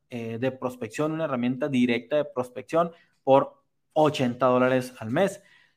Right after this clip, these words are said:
Si ustedes tienen alguna pregunta, nosotros te podemos ayudar, ¿sí? Eh, incluso por ahí tenemos un, un, un programa de capacitación para sacarle más provecho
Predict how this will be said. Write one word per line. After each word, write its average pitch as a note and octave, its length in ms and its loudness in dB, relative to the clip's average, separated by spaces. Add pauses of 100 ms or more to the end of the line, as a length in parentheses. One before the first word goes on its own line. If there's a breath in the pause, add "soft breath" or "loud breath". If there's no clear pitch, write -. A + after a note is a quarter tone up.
Si - 100 -6
ustedes F3+ 280 8
tienen F#3+ 280 6
alguna E3 540 4
pregunta, F#3 460 0
nosotros F3 540 -2 (300)
te C3+ 100 -2
podemos C#3 380 0
ayudar, D3 600 6 (580)
¿sí? F3+ 440 -4
Eh, C3 280 0
incluso C#3 600 2
por C3+ 120 -2
ahí B2+ 140 -4
tenemos D3 340 -4
un, D3+ 300 -6
un, C#3+ 840 -6
un C#3+ 380 -8
programa D3+ 340 2
de E3+ 80 -2
capacitación B2+ 800 -4
para F3 200 0
sacarle B2+ 440 -4
más D#3 360 6
provecho D#3+ 580 0